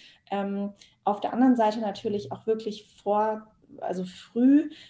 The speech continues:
ähm, und dafür sind ja auch solche, äh, Möglichkeiten wie Podcast zum Beispiel total super,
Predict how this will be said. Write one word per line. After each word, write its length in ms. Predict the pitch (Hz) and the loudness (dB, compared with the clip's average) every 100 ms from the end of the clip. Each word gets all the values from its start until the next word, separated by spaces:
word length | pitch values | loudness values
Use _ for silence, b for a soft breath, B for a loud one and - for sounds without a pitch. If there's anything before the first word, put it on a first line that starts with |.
| B | B
ähm, 300 | 214 214 214 - | -2 0 -2 -2
und 100 | 190 | -2
dafür 220 | 220 226 | -2 -2
sind 120 | 220 | -2
ja 120 | 220 | -2
auch 40 | 185 | -4
solche, 580 | 202 196 - 185 185 185 _ _ _ _ _ _ - | -6 -6 -4 -4 -4 -8 _ _ _ _ _ _ -14
äh, 80 | 208 | -4
Möglichkeiten 540 | 202 220 214 - 214 - | -2 -2 -6 -8 -10 -8
wie 80 | 190 | -8
Podcast 460 | - 240 226 208 | -8 -8 -8 -8
zum 80 | 214 | -6
Beispiel 220 | 185 185 | -8 -8
total 340 | 185 - 196 190 | -14 -10 -8 -6
super, 400 | 190 - 202 | -8 -6 -8